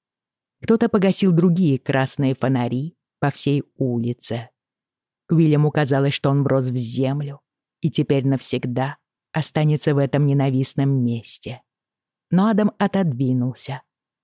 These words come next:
Рука упала с плеча кузена, и Уильям понял, что может идти. Они молча пошли обратно по тёмным улицам. Миновали сторожевой пост, где караульные собрались вокруг костра, неся каждодневную службу.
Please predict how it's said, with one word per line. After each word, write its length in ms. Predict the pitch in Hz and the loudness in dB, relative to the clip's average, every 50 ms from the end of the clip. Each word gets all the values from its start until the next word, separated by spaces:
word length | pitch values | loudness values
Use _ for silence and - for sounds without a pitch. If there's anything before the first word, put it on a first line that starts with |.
| _ | _
Рука 300 | - 190 190 - 220 220 | 0 0 0 2 2 2
упала 320 | 175 147 - 135 131 135 135 | 2 2 2 0 0 2 0
с 100 | - - | -2 -2
плеча 340 | - 147 135 - 139 131 | -2 -2 -2 0 -2 -4
кузена, 640 | 127 - - 123 123 123 127 135 147 175 180 175 170 - _ _ _ _ _ _ _ _ | -2 -2 -4 -4 -2 -2 -2 -2 -2 -4 -4 -6 -8 -12 _ _ _ _ _ _ _ _
и 100 | - 196 | 2 4
Уильям 320 | 190 220 247 247 247 233 233 | 6 6 6 6 6 6 6
понял, 360 | - - 196 196 202 208 208 | 4 4 4 4 4 4 2
что 220 | - - - 214 | 0 0 2 2
может 480 | 208 165 135 139 143 139 147 139 - - | 4 4 4 2 2 2 0 -2 -2 -4
идти. 600 | 147 139 - _ - - - 117 123 117 - _ _ _ _ _ _ _ _ _ _ _ _ _ _ _ _ _ | -4 -4 -6 _ -10 -8 -8 -8 -8 -10 -12 _ _ _ _ _ _ _ _ _ _ _ _ _ _ _ _ _
Они 220 | 180 185 196 208 | 4 6 6 8
молча 320 | 208 226 254 240 - 240 | 8 6 6 4 2 2
пошли 300 | 233 - 214 202 - 196 | 2 2 0 0 0 2
обратно 560 | 180 170 147 127 - 135 139 147 - 151 156 139 | 2 2 2 0 0 0 -2 -2 -2 -2 -2 0
по 140 | - 143 | 0 -2
тёмным 500 | 139 - - 143 135 143 139 139 139 139 - _ | -2 0 0 0 2 2 2 2 0 0 -2 _
улицам. 760 | 139 135 120 117 117 117 117 - - - 113 107 117 120 - _ _ _ _ _ _ _ _ _ _ _ _ _ | -2 -2 0 -2 -4 -4 -6 -8 -10 -10 -10 -10 -12 -14 -18 _ _ _ _ _ _ _ _ _ _ _ _ _
Миновали 460 | - 180 180 196 208 233 226 170 127 | 2 2 2 2 2 2 0 0 0
сторожевой 640 | 127 - - 131 127 131 127 131 135 123 131 131 127 | -2 -2 -4 -4 -2 -2 -2 -2 -2 0 0 -2 -2
пост, 540 | - _ 104 147 165 165 - - - - _ _ _ _ _ _ _ _ _ | -4 _ -6 -6 -6 -6 -10 -16 -18 -20 _ _ _ _ _ _ _ _ _
где 200 | 147 160 135 147 | -2 0 0 0
караульные 540 | - - 147 143 139 143 143 135 135 139 139 | 0 0 0 0 2 2 2 2 2 0 0
собрались 520 | 131 - 139 135 135 135 135 135 139 - | 0 0 0 0 0 0 0 0 -2 -2
вокруг 440 | - 135 131 - - 135 135 - - | -2 -4 -2 -2 -2 -2 -2 -4 -6
костра, 640 | _ - 135 131 - - - - 123 127 135 151 170 - _ _ _ _ _ _ _ | _ -6 -6 -6 -6 -10 -10 -6 -6 -6 -6 -6 -10 -16 _ _ _ _ _ _ _
неся 360 | 202 202 202 - - 175 170 | 2 2 2 2 2 -2 -2
каждодневную 840 | - - 165 151 143 143 156 147 127 143 147 143 131 135 139 139 143 | 0 0 -2 0 0 0 0 0 0 0 0 0 2 0 2 2 0
службу. 840 | 135 - - - 123 120 117 117 120 117 - 120 117 117 123 120 | 0 -2 -4 -4 -4 -4 -4 -6 -8 -8 -8 -8 -8 -8 -8 -10